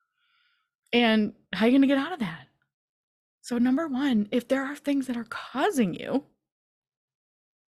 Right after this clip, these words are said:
to compare yourself and to feel down and to feel like you, you should be farther along the road by now,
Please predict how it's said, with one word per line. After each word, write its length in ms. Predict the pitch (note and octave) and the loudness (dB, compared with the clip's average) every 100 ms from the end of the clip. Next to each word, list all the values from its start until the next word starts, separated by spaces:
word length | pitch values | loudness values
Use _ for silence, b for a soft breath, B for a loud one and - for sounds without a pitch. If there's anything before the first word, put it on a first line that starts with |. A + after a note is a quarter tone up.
| _ _ - | _ _ -6
to 100 | A3 | -2
compare 400 | A3 F#3+ F#3+ F3 | 0 -2 -2 -4
yourself 760 | C#3 D3+ - - G#3+ - - - | -4 -6 -6 -8 -12 -18 -20 -10
and 120 | G3+ | -8
to 80 | F#3+ | -6
feel 240 | - A3 | -2 0
down 460 | F#3+ C#3+ A#2 D#3+ F3+ | 0 0 0 -2 -4
and 100 | F3 | -4
to 80 | F#3 | -6
feel 260 | G#3 G3 | -4 -2
like 220 | F#3+ F3 | 0 -2
you, 200 | F#3+ F#3 | -4 -4
you 60 | F#3+ | -4
should 280 | - A3 G3 | -2 0 0
be 100 | G#3 | -2
farther 460 | - F3 F3 F#3 | -2 0 0 0
along 320 | F#3 D#3+ E3+ G3+ | 0 0 0 0
the 80 | |
road 260 | E3 C3 F3 | -2 -2 -2
by 180 | - D#2+ | -4 -4
now, 320 | F2 F2 | -4 -2